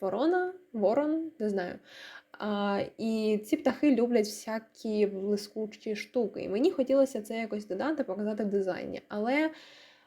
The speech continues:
воно було якось зовсім не до місця і виглядало недоречним. Тому довелося, е,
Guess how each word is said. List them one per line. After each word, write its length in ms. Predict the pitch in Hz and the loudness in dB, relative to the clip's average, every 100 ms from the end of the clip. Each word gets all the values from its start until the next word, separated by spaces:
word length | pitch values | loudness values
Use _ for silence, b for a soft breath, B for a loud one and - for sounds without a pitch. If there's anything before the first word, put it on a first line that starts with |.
| _ - | _ 2
воно 340 | 240 277 330 | 6 8 8
було 320 | 262 254 277 | 6 4 6
якось 300 | 269 254 254 | 8 8 4
зовсім 380 | 214 254 254 240 | 6 4 4 -2
не 80 | 233 | 0
до 120 | 220 | 0
місця 420 | 233 302 311 - | 2 2 0 -2
і 120 | 214 220 | -2 0
виглядало 580 | 220 214 202 233 247 | 0 0 0 2 2
недоречним. 720 | 226 214 214 185 151 - 202 196 | 2 0 0 0 -2 -6 -10 -8
Тому 520 | 220 277 370 370 285 | 0 4 4 4 2
довелося, 640 | 226 202 196 294 294 262 | 2 2 4 4 4 -4
е, 1160 | 262 262 - - - - _ _ _ _ _ | -2 -4 -8 -20 -20 -20 _ _ _ _ _